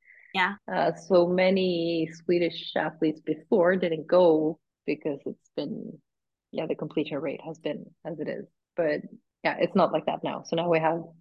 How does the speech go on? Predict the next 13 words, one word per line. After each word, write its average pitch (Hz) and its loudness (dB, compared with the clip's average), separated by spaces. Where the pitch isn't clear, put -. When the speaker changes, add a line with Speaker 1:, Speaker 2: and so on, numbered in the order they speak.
Speaker 2:
a 175 0
lot 165 4
of 139 -6
really 165 0
good 165 -6
women. 185 -2
So 165 -4
we're 151 2
a 151 2
really 156 2
good 143 -4
team. 147 0
It's, - -12